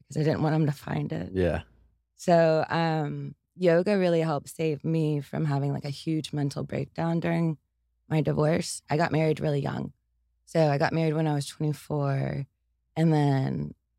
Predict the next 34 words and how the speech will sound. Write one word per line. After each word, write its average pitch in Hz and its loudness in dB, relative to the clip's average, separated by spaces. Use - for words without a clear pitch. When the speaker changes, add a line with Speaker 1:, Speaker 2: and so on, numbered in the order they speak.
Speaker 1:
I'm 151 -2
thirty-seven 143 0
now, 131 -2
Speaker 2:
Mm-hmm. 107 0
Speaker 1:
but 113 4
I 143 -2
was 147 -2
divorced 143 0
by 131 -8
twenty-five. 135 -8
Speaker 2:
Mm. 85 0
Speaker 1:
So 156 0
I 143 2
knew 165 4
it 170 2
was 151 -2
a 147 -4
mistake 147 -2
when 156 -2
I 139 0
did 139 -2
it. 165 0
I - -6
just, - -10
I 151 2
didn't 135 4
know 139 2
what - -2
to 151 -4
do. - -6
Speaker 2:
Mm-hmm. 107 -2
Speaker 1:
So 139 -6
young, 160 2
silly, 147 -2